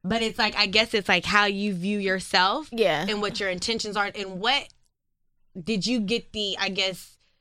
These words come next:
Speaker 1: you know, like we were all talking about, like, we all have similar things because we are viewed as African-American women.
Speaker 2: Right.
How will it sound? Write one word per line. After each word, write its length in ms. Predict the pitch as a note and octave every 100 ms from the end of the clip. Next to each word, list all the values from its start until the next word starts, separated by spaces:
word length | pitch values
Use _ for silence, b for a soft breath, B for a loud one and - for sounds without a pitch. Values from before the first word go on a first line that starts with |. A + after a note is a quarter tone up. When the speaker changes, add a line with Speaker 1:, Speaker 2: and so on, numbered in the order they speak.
| _ _ _
Speaker 1:
you 360 | F3+ F#3 A3+ C#4+
know, 200 | A#3+ G3+
like 200 | G3+ G3+
we 100 | A3
were 140 | G#3+ G#3
all 120 | G3+
talking 180 | G#3 G3
about, 120 | F3
like, 120 | F3
we 140 | A3
all 200 | - F#3+
have 280 | F#3+ F#3+ F3+
similar 320 | - G3+ F#3+
things 260 | E3+ F#3+ F#3
because 280 | F3+ F#3 D#3+
we 160 | G3
are 80 | G3+
viewed 380 | E3+ F#3 F#3 F3+ -
as 220 | E3+ E3+
African-American 680 | F3 E3 - E3 E3 D#3 D#3+
women. 200 | C#3+ - -
Speaker 2:
Right. 300 | F#3+ C#3+